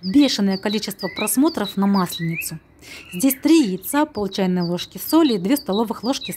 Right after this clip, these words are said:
сахара, полтора стакана муки. Добавляю стакан молока и замешиваю густое тесто без комочков. Доливаю второй стакан молока, перемешиваю и наливаю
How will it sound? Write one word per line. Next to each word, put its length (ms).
сахара, 360
полтора 420
стакана 500
муки. 540
Добавляю 420
стакан 420
молока 440
и 80
замешиваю 680
густое 560
тесто 360
без 160
комочков. 500
Доливаю 340
второй 260
стакан 400
молока, 440
перемешиваю 800
и 100
наливаю 560